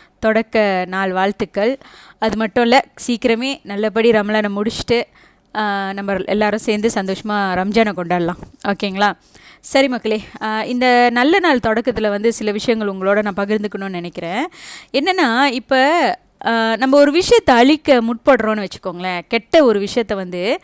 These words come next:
தப்பான ஒரு விஷயத்தை வந்து நம்ம அழிக்க முற்படுறோம், அதுக்கான முயற்சியில இறங்குறோம், எல்லாம் பண்றோம்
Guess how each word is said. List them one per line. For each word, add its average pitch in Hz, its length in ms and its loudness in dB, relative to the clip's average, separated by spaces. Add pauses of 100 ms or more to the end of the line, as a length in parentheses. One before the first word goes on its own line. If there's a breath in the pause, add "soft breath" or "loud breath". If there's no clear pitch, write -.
(420 loud breath)
தப்பான 311 440 4
ஒரு 233 140 2
விஷயத்தை 202 380 -4
வந்து 190 440 -4
நம்ம 240 200 -2
அழிக்க 294 380 2
முற்படுறோம், 233 720 2
அதுக்கான 233 240 0
முயற்சியில 247 480 0
இறங்குறோம், 226 500 -2
எல்லாம் 233 360 -2
பண்றோம் 214 360 -2